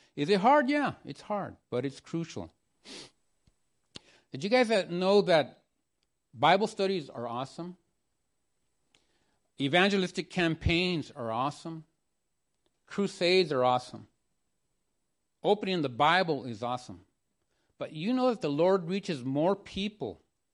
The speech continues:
with equipped, loving saints, which you are, than all those combined to bring people to his kingdom?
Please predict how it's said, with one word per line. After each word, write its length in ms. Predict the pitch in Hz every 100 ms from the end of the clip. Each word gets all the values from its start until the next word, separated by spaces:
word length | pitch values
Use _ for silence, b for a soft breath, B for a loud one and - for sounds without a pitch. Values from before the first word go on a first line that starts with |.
| _ _ _ -
with 280 | 127 139 131
equipped, 760 | - - 226 196 - - - _ _ _ _ _
loving 640 | 123 131 170 202 202 185 127 _ _ _
saints, 640 | - - 190 214 165 - -
which 300 | 131 131 -
you 200 | 185 220
are, 340 | 160 156 196 _ _ _ _ _ _ -
than 160 | 147
all 180 | 165 190
those 200 | 190 190
combined 520 | 196 156 139 156 185
to 80 | 175
bring 240 | 135 151
people 340 | 160 165 160 160
to 100 | 156
his 160 | 131 -
kingdom? 380 | 120 127 190